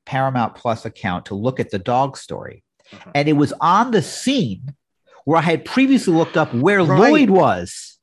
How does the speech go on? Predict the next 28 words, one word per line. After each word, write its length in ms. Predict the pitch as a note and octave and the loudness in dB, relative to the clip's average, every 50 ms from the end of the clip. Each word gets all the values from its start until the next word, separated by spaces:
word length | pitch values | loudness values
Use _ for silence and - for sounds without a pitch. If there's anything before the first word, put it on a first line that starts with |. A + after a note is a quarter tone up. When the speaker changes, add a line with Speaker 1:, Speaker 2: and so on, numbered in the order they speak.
| _ _ - | _ _ -4
Speaker 2:
Because 260 | F#3 E3+ F3+ E3+ - | -4 -4 -4 -4 -4
this 200 | F#3 G#3+ - - | -4 -4 -4 -4
is 180 | A3+ F3+ D3+ | -4 -6 -2
the 120 | C#3 F#3 E3 | -2 -2 0
Wonder 320 | C#3 D#3+ G#3 A#3 G#3+ F3 | 2 0 0 0 0 -2
Dog 340 | D3 C#3 C3+ A#2+ G2+ - _ _ _ _ - | -4 -4 -6 -10 -10 -14 _ _ _ _ -2
Speaker 1:
Yes. 280 | E3+ A3+ A3+ F#3 C#3 - | 2 2 4 4 2 -2
Speaker 2:
episode. 160 | - - - - - _ _ _ | -6 -16 -18 -20 -20 _ _ _
Speaker 1:
So 200 | - - G3+ F#3 | 0 2 2 4
Speaker 2:
Right. 100 | E3 D#3 | 4 2
Speaker 1:
Lloyd, 580 | E3 E3+ G3+ A3+ A#3+ C4 C#4+ D4+ D4+ D4 C4 - _ - | 2 4 4 6 6 6 6 4 2 0 -2 -6 _ -6
the 80 | F#3 | -6
character 480 | - - - G3+ G3 F#3+ G3+ A3 A3 A#3 | -6 -4 -2 0 2 2 2 2 0 0
actor 240 | G3 F3+ F3+ - G3 | 0 0 0 0 -4
who 60 | - | -2
played 180 | - G3 G3 E3 | 0 -2 -2 0
Lloyd, 440 | E3 D#3 B2+ A2 G2 G2 F#2+ A2 - _ _ - | 0 0 0 -2 -4 -6 -8 -12 -16 _ _ -6
and 120 | C#3 C3+ G#2+ | -6 -4 -2
Speaker 2:
Yeah. 20 | - D#3 | 0 2
Speaker 1:
Buddy 180 | D#3+ F3+ G#3+ | 2 2 0
Lewis 440 | G3+ F#3 F#3+ F#3+ - A#2+ - - - _ _ | 0 0 -2 -2 -2 -6 -16 -18 -20 _ _
are 300 | - D3 D3 C#3 C#3 C#3+ - | -2 0 0 0 -2 -6 -12
seconds 540 | - - - - C4 C4+ C4+ C#4 B3 G3+ G#3+ | -18 -16 -6 -4 -4 -2 -2 -4 -4 -4 -4
apart 340 | G3+ - - - G3+ G3+ | -6 -4 -2 -2 -2 0
from 180 | - - - - | 0 -2 -4 -2
each 60 | C#4 | -2
Speaker 2:
<laughs> 100 | D#4+ - | -2 0
Speaker 1:
other 280 | D3 C3 - - A#2 | 2 2 2 2 0